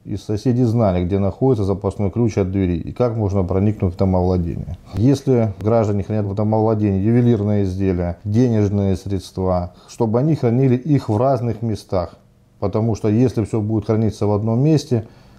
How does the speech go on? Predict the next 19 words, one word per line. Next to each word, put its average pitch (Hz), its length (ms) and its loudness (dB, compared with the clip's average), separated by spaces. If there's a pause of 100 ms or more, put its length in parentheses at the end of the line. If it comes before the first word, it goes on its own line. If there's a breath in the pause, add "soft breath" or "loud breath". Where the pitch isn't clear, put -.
соответственно, 101 540 2
ущерб 110 340 2
будет 95 320 2
больше. 85 400 -2
Если 107 340 0
оно 107 140 0
хранится 101 440 -2
в 104 40 0
разных 139 380 0
местах, 117 420 0 (540 soft breath)
как 104 180 -2
правило, 120 360 0
злоум-, 107 320 0
злоумышленники, 107 640 -2
найдя 104 600 2 (380 loud breath)
один 104 360 2
из 92 160 0
небольших 104 460 0
тайников 107 640 0